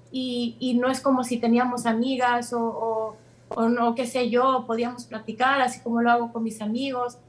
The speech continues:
O sea, no es así. En ese entonces era totalmente, eh, tu celular era totalmente para eso, no era para nada más. Y, pues, es, eh, a-, así, así es esta situación.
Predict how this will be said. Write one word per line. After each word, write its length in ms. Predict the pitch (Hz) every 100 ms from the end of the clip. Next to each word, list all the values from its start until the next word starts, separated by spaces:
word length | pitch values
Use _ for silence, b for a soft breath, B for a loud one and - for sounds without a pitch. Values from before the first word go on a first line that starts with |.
| -
O 60 |
sea, 140 | - 240
no 160 | 247
es 140 | 269 269
así. 320 | 254 - 269
En 100 | 233
ese 200 | 233 240
entonces 460 | 247 240 247 240 233
era 220 | 240 240
totalmente, 1000 | 233 233 240 247 240 233 247 254 247 233 - - - -
eh, 540 | 233 233 226 220 220
tu 100 | -
celular 540 | 240 254 240 233 247 277
era 260 | 269 269
totalmente 560 | 269 233 247 247 247 233
para 300 | 226 202 208
eso, 240 | 247 - 196
no 100 | 220
era 160 | 233
para 180 | 233 208
nada 260 | 208 214 202
más. 420 | 220 214 - - - - - - -
Y, 540 | - 240 240 240 233 220 - - - - - - - - - - - -
pues, 220 | 220 208
es, 220 | 226 220 -
eh, 200 | 226 -
a-, 260 | - - 226
así, 420 | 226 247 247 226
así 280 | 208 208 254
es 160 | 262 262
esta 200 | 254 226
situación. 600 | 208 196 190 - 170